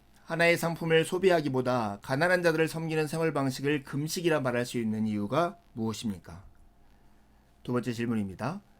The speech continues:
금식은 의사의 처방전입니다. 하나님의 일곱 가지 처방과 일곱 가지 약속은 무엇입니까?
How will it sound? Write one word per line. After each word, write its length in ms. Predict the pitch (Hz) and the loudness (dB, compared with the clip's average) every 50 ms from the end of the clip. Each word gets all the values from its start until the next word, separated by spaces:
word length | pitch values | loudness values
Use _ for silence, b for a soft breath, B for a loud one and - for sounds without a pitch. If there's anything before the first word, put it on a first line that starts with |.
| b b b b b b b b b b b - - | b b b b b b b b b b b -20 -8
금식은 400 | - 143 151 139 175 170 185 185 | -4 -4 -2 0 2 2 2 4
의사의 580 | 175 160 156 151 156 156 151 151 151 156 156 156 | 4 4 4 4 4 2 4 6 6 6 6 6
처방전입니다. 880 | - 175 165 180 175 170 151 139 127 113 104 98 90 80 87 90 92 98 - - _ _ _ - - | 2 0 0 0 0 2 2 0 0 0 -2 -4 -6 -10 -14 -16 -16 -18 -20 -20 _ _ _ -10 -4
하나님의 340 | 156 147 147 143 139 135 | 0 2 2 4 4 4
일곱 220 | 135 131 127 123 117 | 4 4 4 2 2
가지 180 | 131 131 127 | 2 2 2
처방과 680 | 123 - 147 139 139 131 127 127 139 160 180 196 214 b b b b b b b b b _ | 0 0 -2 0 2 2 2 4 4 2 2 0 -2 b b b b b b b b b _
일곱 320 | 143 143 151 165 185 175 | 0 2 4 4 4 4
가지 240 | - 170 160 151 156 | 4 2 2 4 4
약속은 640 | 139 123 117 - - 127 123 147 156 131 110 101 98 | 4 2 2 0 -4 -4 -2 0 0 0 -2 -2 -2
무엇입니까? 720 | 113 123 127 135 131 131 123 107 90 - - 113 160 202 | -2 0 0 0 0 -2 -4 -4 -4 -6 -8 -8 -8 -8